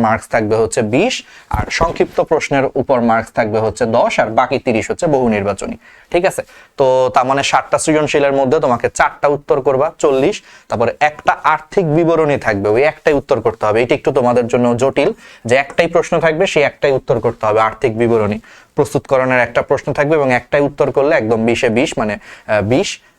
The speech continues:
আর হচ্ছে সংক্ষিপ্ত প্রশ্ন সাতটা থাকবে, পাঁচটা উত্তর করতে হবে, ওই যে প্রত্যেকটাই হচ্ছে দুই করে, পাঁচ দুগুণে দশ, ঠিক আছে? অনেকটা ছোটবেলার মতো ফিল পাচ্ছ। সংক্ষিপ্ত প্রশ্ন উত্তরগুলা কিন্তু অনেকটা ছোটবেলার মতো হয়ে গেছে, অর্থাৎ ওই ক্লাস ফাইভ সিক্সে সংক্ষিপ্ত প্রশ্ন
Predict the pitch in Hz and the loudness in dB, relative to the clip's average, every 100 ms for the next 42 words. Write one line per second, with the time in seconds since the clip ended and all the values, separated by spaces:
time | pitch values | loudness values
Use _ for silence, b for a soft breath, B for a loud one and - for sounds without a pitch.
0 | - 135 135 135 151 - 147 127 143 156 | -2 0 0 0 -2 -2 -2 -2 -2 -2
1 | 147 143 - 165 - 123 - 131 143 135 | 0 -2 -2 -4 -2 -2 -2 -2 -2 -2
2 | 233 B B - 139 - 147 143 - 147 | -4 B B -2 -2 0 0 0 -2 0
3 | 147 143 151 147 202 151 110 101 143 - | 0 0 0 2 2 0 -2 -2 -2 -2
4 | - 147 117 - 123 117 139 123 107 B | 0 0 0 0 0 0 0 0 -4 B
5 | B - 135 120 117 113 113 104 98 - | B -2 0 0 0 0 0 0 -2 -6
6 | - - 202 233 131 127 147 - 180 190 | -6 -4 -2 -2 -2 -2 -2 -2 0 2
7 | 185 175 139 117 120 131 110 107 95 - | 2 2 0 0 0 0 0 -2 -6 -8
8 | B B B - 156 175 - 185 170 - | B B B -4 0 0 -2 -2 -2 -2
9 | 170 - 170 165 160 151 151 147 135 - | -4 0 0 2 2 2 2 0 0 -2
10 | 135 - 151 165 160 151 123 101 107 107 | -4 -2 0 2 2 2 0 -2 0 0
11 | 101 98 - B B B 117 - 127 143 | 0 -2 -6 B B B -2 0 0 0
12 | 143 147 - - 127 - 139 - 143 135 | 0 0 0 -2 -2 -2 -4 -2 -2 -2
13 | 131 120 131 135 - | -2 -4 -2 -2 -2